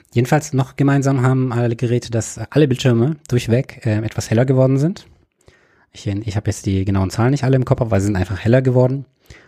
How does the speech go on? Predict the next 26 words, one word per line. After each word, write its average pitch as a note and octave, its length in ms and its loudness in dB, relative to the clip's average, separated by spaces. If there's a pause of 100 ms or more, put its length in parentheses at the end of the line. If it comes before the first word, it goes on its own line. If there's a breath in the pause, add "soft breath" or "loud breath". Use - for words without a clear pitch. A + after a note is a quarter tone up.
(140 soft breath)
Und, D3 580 0
ähm, A2+ 220 0
es - 140 -4
gibt - 160 -4
jetzt, - 360 -4
ähm, G2+ 480 0
auf - 80 -18
den G#2 220 -2
iPhones C#3 360 0
insbesondere A2+ 800 0 (180)
auch A2+ 260 -4
eine G#2+ 80 0
coole A2 180 0
Funktion, A2+ 480 0 (540)
nämlich G2+ 560 0
dass - 320 -6
der, G2 380 -2
das A2+ 160 -6
ist - 40 -6
jetzt - 140 -6
eine A2 60 -4
Softwarefunktion, C3+ 720 0
also G2+ 200 -2
nicht, G2 240 -10
äh, G2+ 220 -6
Hardware-Neuerung, A#2+ 640 0